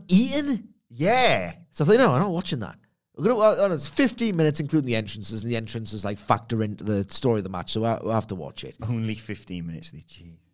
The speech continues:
Speaker 1: And, uh, so fifty minutes of wrestling. Come on, just, I think you'll both find this fun because it's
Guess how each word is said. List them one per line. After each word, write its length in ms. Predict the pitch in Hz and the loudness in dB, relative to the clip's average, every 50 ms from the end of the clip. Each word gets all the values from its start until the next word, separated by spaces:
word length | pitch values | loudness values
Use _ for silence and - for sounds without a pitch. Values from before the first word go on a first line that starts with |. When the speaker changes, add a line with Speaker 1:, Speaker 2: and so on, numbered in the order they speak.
| - _ _ | -20 _ _
Speaker 1:
And, 240 | 110 113 107 101 104 | -4 -4 -2 0 0
uh, 80 | 107 101 | 0 0
so 140 | - - 90 | 0 -2 -2
fifty 260 | - 160 135 - 135 | -2 -2 -2 0 0
minutes 180 | 127 113 - | -2 -2 0
of 60 | 107 95 | -2 -2
wrestling. 320 | 90 85 - - 85 87 | -2 -4 -6 -8 -10 -12
Come 140 | - - 95 | -10 -10 -12
on, 100 | 80 - | -10 -10
just, 220 | - - - - - - | -10 -10 -10 -10 -10 -12
I 40 | - | -14
think 460 | - - - - 151 135 139 - - - | -14 -16 -8 -6 -4 -4 -4 -8 -12 -10
you'll 260 | 127 107 104 120 101 | -8 -6 -6 -6 -8
both 320 | - - 120 120 120 117 | -4 -2 0 0 0 -2
find 300 | - - - 117 117 113 | -4 -6 -8 -6 -6 -6
this 120 | 113 113 113 | -6 -8 -8
fun 280 | - - 127 135 156 170 | -6 -4 -4 -4 -4 -6
because 300 | - 160 - - 120 - | -8 -6 -4 -2 -2 -2
it's 180 | 113 - - - | -2 -4 -4 -6